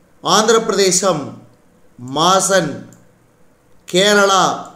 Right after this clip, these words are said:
பொன்னம். அதாவது என்னன்னா, பட்டியல் ஒன்றை பட்டியல் இரண்டுடன் பொருத்தி கீழே கொடுக்கப்பட்டுள்ள குறியீடுகளை கொண்டு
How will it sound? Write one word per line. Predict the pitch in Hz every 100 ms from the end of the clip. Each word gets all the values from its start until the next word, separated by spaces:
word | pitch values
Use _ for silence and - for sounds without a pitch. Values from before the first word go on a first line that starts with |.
| -
பொன்னம். | 156 165 180 170 139 -
அதாவது | 160 175 170
என்னன்னா, | 165 156 180 269 - - _ _ _ _ -
பட்டியல் | 170 175 214 190
ஒன்றை | 180 190 220
பட்டியல் | 220 175 190 185
இரண்டுடன் | 175 185 180 196 196
பொருத்தி | 170 160 208 208
கீழே | 170 185 208 208
கொடுக்கப்பட்டுள்ள | 208 180 175 180 208 175 180
குறியீடுகளை | 196 175 170 185 170 160 175
கொண்டு | 160 147 165 233 - -